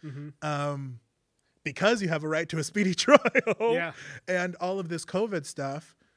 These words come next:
Speaker 2: an anomaly, but all of this covid stuff
Speaker 1: Doesn't change the Constitution.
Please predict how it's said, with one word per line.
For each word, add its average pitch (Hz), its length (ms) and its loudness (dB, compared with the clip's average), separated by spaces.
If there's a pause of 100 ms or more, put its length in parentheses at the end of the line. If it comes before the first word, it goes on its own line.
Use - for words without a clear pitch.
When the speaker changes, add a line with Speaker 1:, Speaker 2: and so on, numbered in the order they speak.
(280)
Speaker 2:
an 185 120 2
anomaly, 180 760 0
but 170 340 -2
all 180 160 -2
of 185 80 -4
this 165 180 -6
covid 196 380 -4
stuff 135 420 -8 (340)
Speaker 1:
Doesn't 165 260 -8
change 170 260 -6
the 139 80 -12
Constitution. 170 800 -10